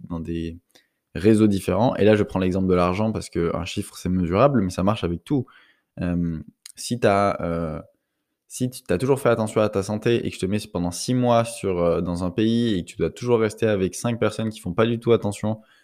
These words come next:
à leur santé, qui font pas de sport, qui squattent les fast-foods, ben, je te rassure qu'en six mois, tu vas,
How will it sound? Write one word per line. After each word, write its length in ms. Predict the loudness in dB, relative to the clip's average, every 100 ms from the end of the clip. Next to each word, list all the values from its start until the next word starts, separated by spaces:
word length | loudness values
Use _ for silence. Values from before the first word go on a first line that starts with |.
| _ _ _
à 80 | 0
leur 160 | 0 0
santé, 280 | 0 0
qui 100 | -2
font 140 | -6 -2
pas 120 | -2
de 40 |
sport, 300 | 0 2 2
qui 160 | 0 -12
squattent 360 | -6 0 0 0
les 80 |
fast-foods, 480 | -6 -6 -4 -2 -2 -8 _ _ _
ben, 160 | -8 -8
je 80 | -4
te 80 | -2
rassure 360 | -2 0 -4
qu'en 140 | -2 -6
six 200 | -2 0
mois, 200 | 0 0
tu 140 | 0
vas, 240 | 2 2